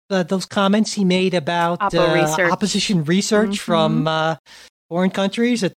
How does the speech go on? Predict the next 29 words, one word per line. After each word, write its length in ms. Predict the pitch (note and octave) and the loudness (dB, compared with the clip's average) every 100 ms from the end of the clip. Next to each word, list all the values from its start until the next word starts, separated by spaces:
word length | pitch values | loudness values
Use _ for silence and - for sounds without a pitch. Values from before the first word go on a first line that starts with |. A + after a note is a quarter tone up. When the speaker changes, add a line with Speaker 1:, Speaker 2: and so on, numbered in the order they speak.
| - | -4
Speaker 1:
maybe 200 | E3+ F#3 | 0 2
that's 300 | F3+ F#3 - | 0 -2 -8
just 240 | F3+ - | -14 -14
a 20 | |
fine 260 | - F3 F3+ | -6 -2 0
thing 220 | F#3+ F#3 | 0 0
to 80 | E3+ | 0
get. 220 | F#3 G#3+ | -2 -2
Well, 120 | E3 | 0
anyway, 240 | F3 E3+ E3 | 0 0 -2
we'll 120 | F3+ | 0
get 140 | G3+ A#3 | 0 0
into 200 | G#3+ E3 | 0 0
that. 300 | D#3+ A3+ G3+ | 0 -2 0
But 140 | G3 D#4+ G4+ | 0 0 -4
Speaker 2:
<laughs> 160 | - G4+ | -8 -2
Speaker 1:
also, 460 | B3 C#4 - A#3 G#3+ | 0 0 0 0 2
and 100 | G3 | 2
you 100 | B3+ | 0
wanted 200 | C4 A3+ | 0 -2
to 60 | F#3+ | -2
talk 200 | A3+ A3 | -2 0
a 40 | |
little 140 | G#3 | 0
bit 60 | G3+ | 0
about 240 | F#3+ F3+ | 0 0
Jim 200 | C#3+ A3 | 0 0
Acosta, 460 | F#3+ A#3+ B3 A#3+ C#3 | 2 0 -2 -2 -4
right? 300 | C#3+ F3 | -2 -2